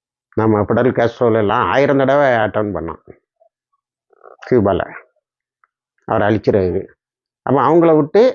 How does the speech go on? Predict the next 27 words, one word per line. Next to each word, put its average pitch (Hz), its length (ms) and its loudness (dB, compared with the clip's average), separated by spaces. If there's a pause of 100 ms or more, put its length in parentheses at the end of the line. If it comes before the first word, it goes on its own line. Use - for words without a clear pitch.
அழிச்சுக்கிட்டு 147 680 0
அவனுக்கு 147 320 2
வேண்டிய 123 240 2
ஆளை 113 140 0
கொண்டு 95 220 -6
வந்துரும். - 300 -16 (200)
அப்ப 120 180 -4
நம்ம 131 240 2 (180)
ஏற்கனவே 139 500 0 (800)
வைகரையில 127 420 2 (380)
ஒரு 113 180 0
புக்கை 101 340 -2 (760)
பெருசா 123 280 0
டிஸ்கஸ் 113 380 -4
பண்ணோம், - 300 -8 (1000)
Lies, 117 420 0 (140)
Wars 110 420 0
and 113 180 -2
Dead 98 200 -4
Bodies. 90 360 -4 (2000)
அஹ், 78 420 -2
உகாண்டால 117 520 0 (180)
இடி 120 200 0
அமீனுக்கு 113 380 0
மேல 127 220 0
ஒரு 98 140 -2
பொய், 98 200 -2